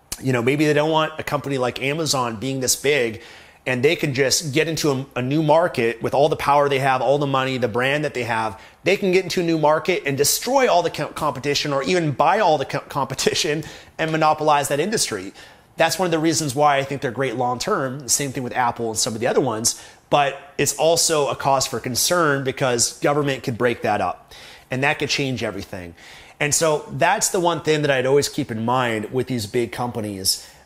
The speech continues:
uh, is as huge and powerful as they are, you know, when they continue to grow and be that powerful, government might step in at a certain point and break them up in some way and, uh, stifle their growth, uh, because they're just gonna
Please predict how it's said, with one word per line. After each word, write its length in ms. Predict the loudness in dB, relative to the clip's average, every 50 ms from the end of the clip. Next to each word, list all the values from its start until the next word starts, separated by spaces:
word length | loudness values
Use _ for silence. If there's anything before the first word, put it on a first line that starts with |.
| _ -2
uh, 200 | 0 0 0 0 0
is 300 | 0 0 0 0 -2 -2
as 420 | -2 -2 -4 -4 -6 -8 -8 -4
huge 260 | 0 2 4 4 4 2
and 120 | -2 -2
powerful 400 | 2 2 2 2 2 2 2 2
as 120 | 2 2
they 140 | 2 2 2
are, 460 | 4 4 4 4 4 2 0 -2 -4 -8 -18 -20 -20 _ _ _
you 120 | -6 -4 -2
know, 100 | -2 -2
when 160 | -2 -2 -2
they 100 | -2 -2
continue 440 | -2 -4 -4 -4 -4 -4 -2 0 0
to 80 | 0
grow 280 | 0 2 2 4 4 2
and 120 | 0 -2
be 140 | -2 -4 -2
that 340 | 0 2 2 2 2 0 -2
powerful, 640 | 0 2 2 2 2 0 -2 -4 -2 -4 -4 -8 -12 _ -20 -20 -20 -20 _ _ _ _ 0
government 400 | 0 2 2 2 0 0 0 0
might 220 | 0 0 0 0
step 260 | 0 0 -2 -2 -2
in 100 | -2 -2
at 60 | -2
a 40 | -2
certain 280 | -2 -4 -4 -6 -8 -10
point 380 | -6 -4 -4 -2 -2 -4 -6 -8 -10
and 160 | -8 -8 -4 -2
break 240 | -2 -2 -2 -2
them 160 | -2 -2 0 0
up 180 | -2 -2 -4
in 60 | -4
some 240 | -2 -2 -2 -2 -2
way 320 | -4 -4 -4 -4 -4 -6 -8 -10 -20 -20 -20 _ _
and, 440 | -6 -2 -2 0 0 0 -2 -2 -2
uh, 200 | -2 -2 -2 -2
stifle 440 | -2 -4 -2 -2 -2 -2 -4 -4 -4
their 140 | -4 -4 -4
growth, 440 | -2 -4 -2 -2 -4 -6 -8 -12 -20 -20 -20 -20 _ _ _ -16 -12 -6
uh, 200 | -4 -4 -4 -4
because 300 | -4 -6 -6 -4 -4 -2
they're 140 | -2 -4 -4
just 380 | -4 -2 -4 -4 -4 -6 -8 -6
gonna 260 | -6 -6 -6 -8